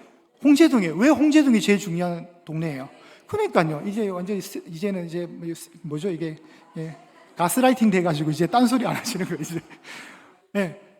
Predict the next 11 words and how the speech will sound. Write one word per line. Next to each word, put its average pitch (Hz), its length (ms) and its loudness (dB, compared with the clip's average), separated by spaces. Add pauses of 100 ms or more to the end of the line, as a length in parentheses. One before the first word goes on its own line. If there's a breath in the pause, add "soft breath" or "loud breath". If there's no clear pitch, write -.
(100)
그러니까 277 380 2
홍제동에 277 920 2
있는 220 460 -2
예한교회가 208 440 2
제일 196 180 0
중요하니까 170 640 -8
예한교회를 226 400 0
담임하는 202 380 -2
제가 170 220 -4
얼마나 220 300 2
뿌듯하겠어요. 196 800 -6